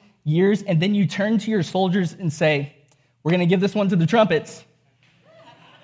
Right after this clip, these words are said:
Could you imagine that? It would be crazy. Why? For the glory of God among the nations. That's why. Who do you think got that glory?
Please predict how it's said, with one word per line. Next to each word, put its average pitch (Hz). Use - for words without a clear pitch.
Could 196
you 269
imagine 214
that? 311
It 269
would 202
be 202
crazy. 240
Why? 139
For 151
the 135
glory 139
of 117
God 117
among 107
the 92
nations. 87
That's 131
why. 78
Who 240
do 208
you 165
think 117
got 113
that 113
glory? 120